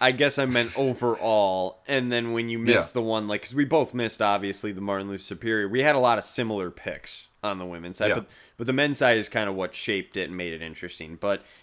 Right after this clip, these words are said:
Speaker 1: in total, you're still sitting four games above me. I, I gotta be honest, I don't know if I'm gonna be able to catch you at this point. It's gonna be tough.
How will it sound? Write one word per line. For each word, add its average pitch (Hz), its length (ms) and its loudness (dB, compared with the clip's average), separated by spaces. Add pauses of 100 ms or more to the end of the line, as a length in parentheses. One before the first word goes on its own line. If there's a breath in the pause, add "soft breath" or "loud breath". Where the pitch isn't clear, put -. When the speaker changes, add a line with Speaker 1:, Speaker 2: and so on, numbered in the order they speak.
(120 soft breath)
Speaker 1:
in 156 200 2
total, 131 680 0 (180)
you're 120 140 -2
still 143 260 -2
sitting 120 280 -6
four 120 280 0
games 110 260 -2
above 107 340 4
me. 90 280 -10 (560 soft breath)
I, 131 220 0
I - 20 2 (120)
gotta 151 100 -2
be 117 100 0
honest, 131 220 0
I 101 60 2
don't 120 100 0
know 135 80 0
if 113 100 -4
I'm 127 100 -2
gonna 113 120 -2
be 110 100 2
able 101 140 0
to 90 60 -10
catch 101 260 -2
you 85 80 -8
at 82 100 -14
this 90 140 -12
point. 85 300 -12 (100)
It's - 140 -14
gonna 135 160 -2
be 117 100 0
tough. 98 340 -2